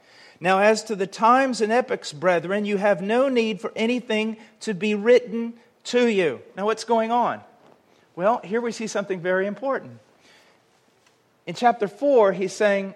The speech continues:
"With regard to love, I don't need to write anything because God has already taught you how to love."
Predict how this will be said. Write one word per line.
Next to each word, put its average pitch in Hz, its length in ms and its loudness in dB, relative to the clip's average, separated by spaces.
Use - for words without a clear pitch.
"With 208 200 -10
regard 196 380 2
to 180 100 -10
love, 165 500 -2
I 185 120 6
don't 170 180 0
need 156 180 -8
to 151 100 -8
write 151 300 2
anything 196 540 -8
because 143 560 -4
God 175 560 0
has 117 340 -16
already 165 800 -2
taught - 540 -2
you 113 340 -8
how 151 580 2
to 147 100 -14
love." 120 600 -4